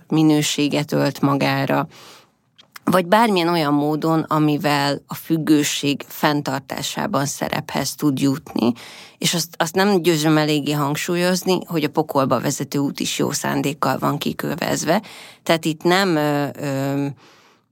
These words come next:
mm, a-, az, arról van szó, vagy nem azzal állunk szemben, hogy valaki tudatosan a függőség fenntartására törekszik, egész egyszerűen fakadnak ebből olyan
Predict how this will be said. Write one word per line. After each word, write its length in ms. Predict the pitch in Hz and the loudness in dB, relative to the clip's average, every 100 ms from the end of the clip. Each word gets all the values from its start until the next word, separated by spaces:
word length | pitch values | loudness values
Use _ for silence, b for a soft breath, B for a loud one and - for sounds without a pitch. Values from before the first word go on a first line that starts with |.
| _ _ | _ _
mm, 300 | 160 147 143 143 | 4 6 6 4
a-, 320 | - 160 - 160 | 2 -2 2 4
az, 320 | 160 165 147 | 4 2 2
arról 380 | 175 165 160 151 | 2 4 4 2
van 160 | 143 | 0
szó, 160 | 143 - | -4 -4
vagy 100 | 139 | 0
nem 180 | 165 180 | 2 4
azzal 300 | 156 143 135 | 2 0 0
állunk 380 | 135 135 143 143 | 0 0 -2 -4
szemben, 580 | - 139 139 135 131 | -2 0 0 -2 -2
hogy 160 | 139 131 | -2 0
valaki 320 | 143 143 - | 0 0 -2
tudatosan 720 | 160 240 185 135 139 - 147 | 4 4 4 0 -8 -6 -4
a 80 | 139 | -4
függőség 580 | 139 151 131 135 - - | -4 -4 -2 -2 -4 -6
fenntartására 920 | - 135 135 143 - 139 131 127 127 | -4 -2 -2 -4 -4 -6 -4 -4 -4
törekszik, 640 | 135 156 - - - 185 B B B - | -4 -4 -2 -4 -4 -6 B B B -6
egész 300 | 147 170 180 | 0 2 2
egyszerűen 480 | 165 - 156 147 | -2 -2 -2 -2
fakadnak 640 | 151 175 - 143 131 135 - | 0 -2 0 -4 -4 -6 -6
ebből 280 | 139 143 143 | -6 -4 -2
olyan 560 | 160 170 147 135 135 | 0 2 2 0 -4